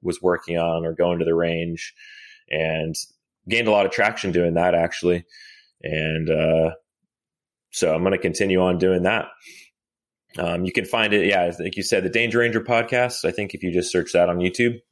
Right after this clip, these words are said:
um, should pop up. Um, and then I have a couple Instagram pages. My business page is at Rockwell Designs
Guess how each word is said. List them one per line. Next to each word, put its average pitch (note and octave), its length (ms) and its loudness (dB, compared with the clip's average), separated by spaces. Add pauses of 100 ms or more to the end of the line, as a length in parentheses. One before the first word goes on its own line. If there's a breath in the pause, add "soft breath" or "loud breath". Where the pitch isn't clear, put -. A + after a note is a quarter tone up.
(160)
um, D#2+ 380 -4 (100)
should - 260 -4
pop E2+ 220 -2
up. E2 140 2 (600 soft breath)
Um, E2 400 0
and E2 100 0
then E2+ 80 2
I E2+ 100 0
have E2 400 2
a - 640 -20
couple C3 240 0
Instagram G2+ 420 0
pages. G2 560 -2
My E2 320 2 (140)
business F#2+ 340 0
page F2+ 540 0
is D#2+ 520 -4
at F2 180 0
Rockwell F2+ 340 2
Designs E2+ 520 0